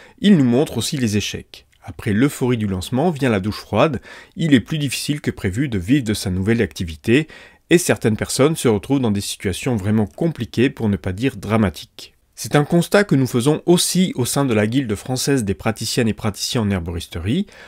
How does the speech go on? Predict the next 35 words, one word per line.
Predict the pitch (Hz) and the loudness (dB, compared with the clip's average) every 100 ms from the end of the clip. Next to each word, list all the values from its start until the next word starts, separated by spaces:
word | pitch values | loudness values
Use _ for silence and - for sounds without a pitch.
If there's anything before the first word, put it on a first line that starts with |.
| - - | -20 -12
De | 117 180 | 4 6
nombreuses | 190 151 117 139 156 | 8 4 4 4 2
personnes | - - 127 143 139 | -2 -2 0 0 0
nous | 143 127 | 0 -2
ont | |
fait | 120 101 | -4 -4
part | - 131 131 | 0 0 2
de | |
leurs | 110 107 104 | 2 0 -2
difficultés | 101 - - 92 131 147 | -8 -8 -8 -4 -2 0
à | 110 98 | 0 -2
vivre | 113 135 104 | 0 -2 -2
de | 98 | -2
leur | 113 | -2
activité. | 117 104 117 98 - - _ - - - - | -2 -4 -4 -6 -6 -14 _ -20 -20 -16 -4
Nous | 107 | -2
recevons | 104 110 123 110 104 | 0 0 -2 -2 -2
souvent | - 151 147 156 | -4 -2 2 2
des | 120 | 2
demandes | 107 113 107 | 0 2 2
de | 98 | 0
conseils, | 117 101 - 113 185 202 | -2 -2 2 4 4 4
car | - 90 | -2 -4
bien | 101 143 | -2 -2
que | 151 - | -2 -4
passionnés, | - 175 - 120 107 113 - | 0 0 0 0 2 0 -2
beaucoup | 117 139 175 - 151 | -2 2 2 0 -4
ne | 143 | -4
sont | - 101 | -6 -4
pas | 120 | -4
préparés | 135 123 - 95 110 | -2 -2 -2 0 0
au | 113 | 2
monde | 101 113 | 0 0
de | 98 | -2
l'entrepreneuriat. | 104 - - 120 98 87 - | -4 -8 -4 0 0 -2 -10